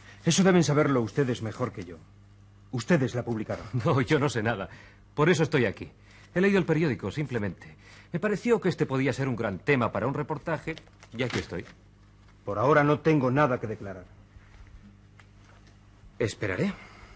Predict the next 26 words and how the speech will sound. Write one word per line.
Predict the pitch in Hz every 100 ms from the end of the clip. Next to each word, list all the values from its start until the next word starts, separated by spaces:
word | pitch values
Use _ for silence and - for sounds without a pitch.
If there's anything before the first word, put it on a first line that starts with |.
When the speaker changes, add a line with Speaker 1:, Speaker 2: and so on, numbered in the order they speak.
| - - - - - - - - - - - - - - - - -
Speaker 2:
¿Usted | 127 151
fuma? | 175 233 - - - - - - - - - - - - - - - - - -
Speaker 1:
Le | 117 139
he | 165
dicho | 175 - 160
que | 120
no | 135 151
tengo | 151 156 131
nada | 123 135 131
que |
declarar. | 117 107 98 95 80 - - - - - - - - - - - - - -
Speaker 2:
Está | - -
bien. | 80 92 196 208 - - - - - - - - - - - - - - - - - -
Allá | 143 196
usted. | 214 - - - - - - - - -
Speaker 1:
¿Qué | 175
insinúa? | 185 - 127 92 85 - - - - - - - - - - - - - - - - - -
Speaker 2:
Olvida | 104 131 143
que | 135
la | 131
verdad | 123 139 139
puede | 151 139
decirse | 123 - 147 - 135
de | 117
varias | 123 117 101 -
formas | - 113 82 78 - - -